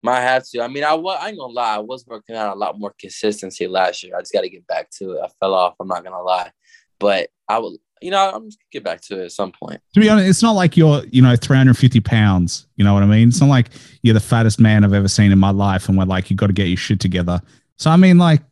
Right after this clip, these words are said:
Speaker 2: you know, as long as you, you're training a little bit, like, I'm on a new regime. I'm trying to get fitter and trying to, you know, train a bit more consistently. It's just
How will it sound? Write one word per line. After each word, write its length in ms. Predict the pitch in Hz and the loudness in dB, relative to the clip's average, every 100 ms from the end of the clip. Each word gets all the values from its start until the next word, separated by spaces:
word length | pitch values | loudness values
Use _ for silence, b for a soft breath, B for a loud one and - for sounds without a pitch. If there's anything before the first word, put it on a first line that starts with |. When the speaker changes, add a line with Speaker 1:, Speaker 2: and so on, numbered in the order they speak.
| - | 0
Speaker 2:
you 100 | 156 | 2
know, 260 | 139 120 120 _ _ _ _ _ _ _ - | 4 2 -4 _ _ _ _ _ _ _ 0
as 100 | 185 | 2
long 120 | 233 | 4
as 120 | 185 | 4
you, 100 | 196 156 | 4 2
you're 120 | 147 | 0
training 320 | 127 160 160 147 | 0 2 4 6
a 40 | |
little 220 | 135 147 | 6 4
bit, 160 | 139 135 | 4 0
like, 280 | 127 117 - b b b - | 0 -2 -4 b b b -2
I'm 240 | 120 139 | 4 6
on 100 | 135 | 6
a 60 | 139 | 8
new 220 | 131 131 | 8 8
regime. 680 | 127 123 117 113 117 117 113 | 6 4 4 4 6 6 4
I'm 160 | 98 113 | 2 0
trying 300 | 110 113 113 | 0 0 0
to 60 | 107 | 2
get 300 | 110 107 - | 0 -2 -6
fitter 540 | - 107 107 104 98 123 - | -4 0 0 0 0 -2 -4
and 120 | 90 | -6
trying 260 | - 104 | -2 0
to, 300 | 104 98 95 - _ | 2 0 -4 -10 _
you 120 | 101 | -6
know, 140 | 92 90 | -4 -4
train 400 | - 110 110 104 | -6 -2 2 2
a 40 | |
bit 180 | 98 101 | 0 0
more 180 | 98 98 | -2 -2
consistently. 800 | 101 92 98 92 92 87 95 90 b b b b | -2 -2 -4 -4 -6 -4 -4 -6 b b b b
It's 100 | - | 0
just 240 | 143 - | 0 0